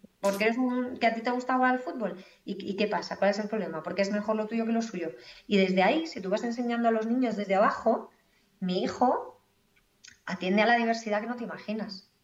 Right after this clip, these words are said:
O sea, tiene amigos, eh, que son de su edad, pero tienen algún tipo de retraso,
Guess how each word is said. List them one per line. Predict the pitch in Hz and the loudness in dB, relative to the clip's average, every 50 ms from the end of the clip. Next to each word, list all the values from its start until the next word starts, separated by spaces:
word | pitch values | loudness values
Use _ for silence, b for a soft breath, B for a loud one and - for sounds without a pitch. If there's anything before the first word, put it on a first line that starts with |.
| _ _ _ _ | _ _ _ _
O | - | -4
sea, | - 214 185 175 | 0 0 0 2
tiene | 180 196 202 214 | 0 0 0 2
amigos, | 202 196 214 240 247 220 214 175 165 165 - - _ _ _ _ _ _ _ _ | 0 0 -2 -6 -6 -6 -6 -6 -6 -8 -10 -16 _ _ _ _ _ _ _ _
eh, | 196 190 196 190 | -2 -2 -2 -2
que | - | -6
son | - - 185 180 | -6 -8 -4 -4
de | 196 | -2
su | 196 196 190 | -2 -2 -2
edad, | 190 190 220 233 214 185 - | 0 2 4 4 2 0 -2
pero | - 165 165 - | -6 -10 -12 -12
tienen | - 175 175 175 170 | -12 -12 -12 -10 -8
algún | 170 170 165 170 180 | -8 -6 -6 -8 -10
tipo | - 190 - 185 | -10 -10 -4 -2
de | 175 170 | -2 0
retraso, | 165 165 160 - 190 202 220 226 - - 220 233 302 480 - | -2 -2 -6 0 0 2 2 0 -2 -2 -2 -2 -2 -4 -8